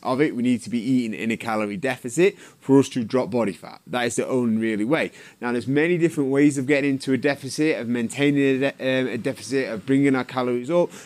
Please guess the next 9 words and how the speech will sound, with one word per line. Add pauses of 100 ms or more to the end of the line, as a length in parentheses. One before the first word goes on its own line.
There's
so
many
different
ways. (240)
So
I'm
gonna
explain